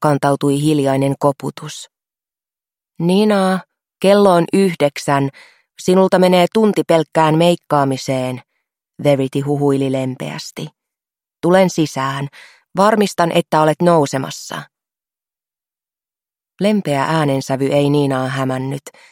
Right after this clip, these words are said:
Verityn kanssa ei ollut leikkimistä. Eräänä aamuna, kun Niina oli nukkunut vielä paljon pidempään kuin nyt, Verity oli säikäyttänyt hänet hereille kaatamalla lasillisen vettä hänen päähänsä. Tukka oli mennyt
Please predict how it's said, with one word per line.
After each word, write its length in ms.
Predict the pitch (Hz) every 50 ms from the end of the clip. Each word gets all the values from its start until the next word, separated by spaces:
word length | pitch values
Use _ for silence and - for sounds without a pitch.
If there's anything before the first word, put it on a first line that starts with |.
| _ _
Verityn 400 | - 147 151 156 147 - 139 135
kanssa 360 | - 139 139 135 - - 139
ei 160 | 135 143 143 143
ollut 240 | 139 135 135 _
leikkimistä. 840 | 143 143 143 135 131 _ _ - 139 139 151 143 - - _ - 147 - _ _ _ _ _ _ _ _ _ _ _ _ _ _ _
Eräänä 340 | 175 175 208 202 190 165 151 -
aamuna, 380 | - 180 180 165 151 143 139 139
kun 180 | - 147 143 151
Niina 220 | 165 175 170 151
oli 140 | 143 143 143
nukkunut 380 | 147 165 - _ - 147 143 - -
vielä 200 | 151 151 143 143 _
paljon 320 | - 175 170 160 147 143 143 -
pidempään 480 | 175 175 165 147 139 - 139 135 135
kuin 280 | - - 143 139 139 139
nyt, 180 | 156 170 170 _ - - _ - - - - _ _ _ 170
Verity 380 | 185 196 196 202 180 - 147
oli 140 | 143 139 139
säikäyttänyt 760 | - - 190 190 185 - - 143 131 - _ 135 139 135 -
hänet 280 | 147 135 135 135 - -
hereille 520 | 165 165 160 151 139 139 135 131 135 135 - _ - - _ _ _
kaatamalla 560 | - 151 147 139 147 143 147 139 139 143 147
lasillisen 580 | 160 165 160 - 147 139 139 - - 139 143 139
vettä 300 | 165 165 - _ - 120
hänen 240 | 127 127 127 127 123 _
päähänsä. 680 | 139 135 127 123 123 123 - 80 156 - - - 156 - _ _ _ _ _ _ _ _ _
Tukka 340 | - 175 175 _ _ - 147
oli 140 | 135 131 131
mennyt 260 | 135 135 131 135 139